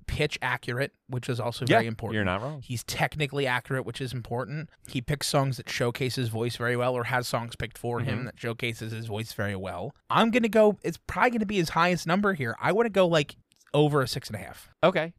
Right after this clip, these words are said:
Speaker 2: I was like, maybe a six.
Speaker 1: So let's average that out to maybe, like, a six three.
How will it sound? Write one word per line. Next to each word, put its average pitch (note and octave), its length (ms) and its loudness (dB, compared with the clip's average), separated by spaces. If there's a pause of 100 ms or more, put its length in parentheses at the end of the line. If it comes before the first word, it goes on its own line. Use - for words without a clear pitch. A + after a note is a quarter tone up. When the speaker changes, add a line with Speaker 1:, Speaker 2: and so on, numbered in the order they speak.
Speaker 2:
I B2 180 6
was D#3+ 220 -2
like, C#3+ 280 2
maybe C3 260 0
a A#2+ 80 2
six. - 480 -8 (140)
Speaker 1:
So - 240 6
let's D#3+ 240 6
average E3 300 6
that D#3 100 6
out C#3 160 0
to D3+ 80 -6
maybe, C3+ 180 0
like, B2 140 -2
a B2 80 -6
six - 280 -6
three. - 360 -10